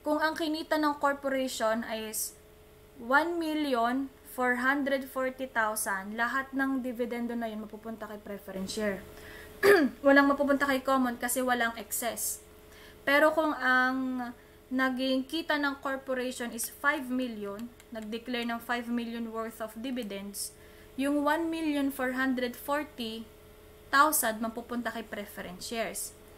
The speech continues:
Pero dahil yung excess na three million five hundred sixty thousand, mapupunta naman kay ordinary share.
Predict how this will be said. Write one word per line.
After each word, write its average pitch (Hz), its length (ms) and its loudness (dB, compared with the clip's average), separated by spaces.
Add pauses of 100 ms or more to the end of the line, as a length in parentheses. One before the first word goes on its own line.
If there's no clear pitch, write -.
(380)
Pero 262 240 4
dahil 254 640 4
yung 285 160 4
excess 247 720 0
na 214 400 -4
three 294 240 0
million 262 480 2
five 233 240 -4
hundred 226 480 -4
sixty 226 720 -6
thousand, 214 640 0 (400)
mapupunta 269 560 -2
naman 226 320 0
kay 226 160 -6
ordinary 202 640 -4
share. 190 400 -10